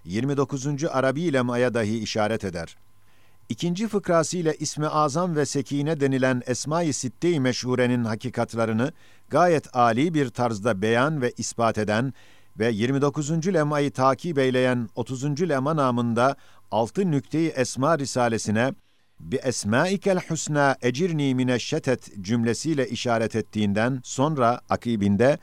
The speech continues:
Risale-i Esma'yı takip eden otuz birinci lemanın birinci şuağı olarak otuz üç ayet-i Kur'aniyenin Risale-i Nur'a işaratını kaydedip hesab-ı cifri münasebetiyle baştan başa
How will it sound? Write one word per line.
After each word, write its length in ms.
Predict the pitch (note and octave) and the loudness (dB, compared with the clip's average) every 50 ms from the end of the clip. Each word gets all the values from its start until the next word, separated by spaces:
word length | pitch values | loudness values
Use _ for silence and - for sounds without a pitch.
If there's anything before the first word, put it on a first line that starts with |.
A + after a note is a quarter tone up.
| - - - - - - | -8 -20 -20 -20 -16 -12
Risale-i 500 | F2+ G2+ - - B2+ B2 A#2+ B2+ D#3 F3 | -10 -8 -4 -2 0 0 2 2 0 0
Esma'yı 540 | - D3 C3+ - - C3+ C3 C3 B2+ B2 G#2+ | 0 -2 -4 -4 -2 0 0 2 2 0 0
takip 460 | - A#2 A#2 A2+ - - F#3+ F#3+ E3 | 2 2 2 2 0 -4 -2 0 0
eden 340 | C#3+ C3 C3 C3+ C#3 C3+ - - - - - - - - | 2 2 2 2 0 0 -4 -10 -16 -20 -20 -18 -10 -8
otuz 340 | F2+ - - A#2+ A2+ G#2+ A#2+ | -6 -4 -4 -4 -2 0 0
birinci 360 | C3+ C#3 D3 D3 C#3+ G3+ F#3+ | 0 0 0 0 0 0 2
lemanın 460 | F3+ E3 D#3 D3+ D3+ D3 D3+ D3 C3+ | 2 2 2 0 0 0 0 0 0
birinci 360 | C#3 C#3 D3 D3 C#3+ D#3 F3 | 0 0 0 -2 -2 -4 -8
şuağı 380 | D3 - - C#3+ C#3 C3+ C3+ D#3 | -8 -4 -2 2 2 4 4 4
olarak 560 | F#3 E3+ C#3 B2+ A#2+ A2 A#2 C3+ - - - - - - - - - | 4 4 4 4 4 4 2 2 0 -6 -14 -20 -20 -20 -20 -12 -6
otuz 300 | - A2 - C3+ C#3+ C#3 | -4 -4 -4 -4 -4 -4
üç 180 | F#3+ G3+ - - - | -4 -6 -6 -6 -4
ayet-i 440 | B2+ B2+ C3 C#3 E3+ E3+ - D#3 C3+ | -2 0 0 0 0 -2 -4 -6 -4
Kur'aniyenin 800 | - C#3 C3+ C3+ B2+ C3 B2+ B2 B2 B2 B2 A#2+ B2 B2 A#2+ G#2+ | -2 -2 -2 -2 0 0 0 2 2 2 2 2 2 2 0 0
Risale-i 520 | G2 A2+ - - B2+ B2 B2+ C3 C3 C3+ | -2 -4 -4 -2 0 0 2 2 2 2
Nur'a 240 | C3+ C3+ C#3 C#3+ E3+ | 2 2 2 0 0
işaratını 760 | D3+ C#3 - - B2 A#2+ A#2 A#2+ A#2+ A#2 - - A2+ A#2 A2 | -2 -2 -2 0 0 0 2 2 2 2 0 0 -2 -2 -2
kaydedip 560 | - - A#2+ C3 C3+ D3+ D3 D#3 F3 - - - - - - - - - | 0 0 0 0 2 0 0 0 -2 -4 -6 -12 -20 -20 -20 -20 -12 -6
hesab-ı 460 | - G#2+ A2 - D3+ E3+ E3+ E3 C#3+ | -6 -4 -2 0 0 2 2 0 -2
cifri 380 | A2 B2 B2+ A2 A#2 C#3+ F#3 F#3+ | -2 -4 -4 -4 -4 -2 -2 0
münasebetiyle 960 | F3 D#3+ D3 C#3+ C3+ - - B2+ B2+ B2+ A#2 - B2 B2 A2 A2 A2 G2 E2 | 0 2 2 2 2 0 0 0 0 0 0 0 -2 0 0 0 0 0 0
baştan 540 | A#2 B2 - - - - C#3+ F3 E3+ D#3 C3+ | -2 -2 -2 -4 -4 -4 -2 -2 0 0 0
başa 380 | C3 B2 - - C3 C3+ B2+ | 0 0 0 0 0 0 -2